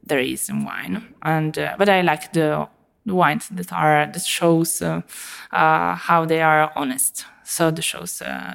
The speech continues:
the, the variety normally. Then, uh, I believe that, uh, there is, uh, a classification, uh, in wines, in grapes, in the world. So that are, uh, very noble,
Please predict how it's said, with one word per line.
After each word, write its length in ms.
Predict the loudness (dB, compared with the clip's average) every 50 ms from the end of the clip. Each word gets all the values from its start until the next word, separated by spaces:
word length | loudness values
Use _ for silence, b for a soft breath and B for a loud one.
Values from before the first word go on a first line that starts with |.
| -14 -14
the, 180 | -14 -14 -14 -14 -16 -16 -18 -18 -18 -18
the 100 | -16 -12
variety 560 | -10 -10 -10 -10 -12 -16 -16 -16 -16 -16 -18 -10 -4
normally. 480 | 0 2 2 2 2 -2 -6 -10 -12 -14 B B B B B B B B B B
Then, 300 | 0 2 4 4 6 6
uh, 360 | 6 6 6 6 6 6 4 4
I 60 | 4
believe 420 | 6 6 6 6 4 4 4 4
that, 180 | 4 2 2 2
uh, 220 | 2 2 4 2
there 180 | 2 2 2 4
is, 300 | 4 2 2 0 0 0
uh, 300 | 2 2 2 2 0 -2 -6 B B B
a 100 | -12 -6
classification, 1040 | -4 -2 -2 -2 -4 -6 -4 0 2 2 2 2 2 2 2 2 2 0 -6 -20 -20 _ b b b b b b b _ -2
uh, 280 | 0 0 0 0 0
in 240 | -2 -2 -2 -2 0
wines, 400 | 2 4 4 4 4 2 0 -2
in 120 | 0 0 2
grapes, 460 | 4 4 4 4 4 0 -2 -6 -4 -2
in 140 | 0 2
the 80 | 2 4
world. 360 | 6 6 8 6 6 4 2 -6 -14 -20 -20 -20 -20 B B B B B B B
So 380 | -6 -2 2 4 4 4 4
that 180 | 2 0 0 0
are, 360 | 2 4 4 6 6 4 4
uh, 40 | 2
very 500 | 2 2 2 4 4 4 4 2 0 0
noble, 520 | 2 2 2 4 4 4 4 4 4 2